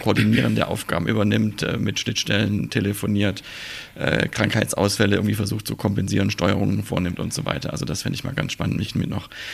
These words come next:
so einem, ähm, Lotsen oder eben Supervisor,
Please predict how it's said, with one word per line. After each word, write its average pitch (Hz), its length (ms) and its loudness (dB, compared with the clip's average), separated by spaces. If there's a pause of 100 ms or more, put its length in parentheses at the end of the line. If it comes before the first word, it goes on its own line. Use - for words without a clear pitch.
(140)
so - 160 -2
einem, 87 300 2 (580)
ähm, - 460 -2
Lotsen 101 680 4
oder 78 180 0
eben 82 280 2
Supervisor, 87 680 2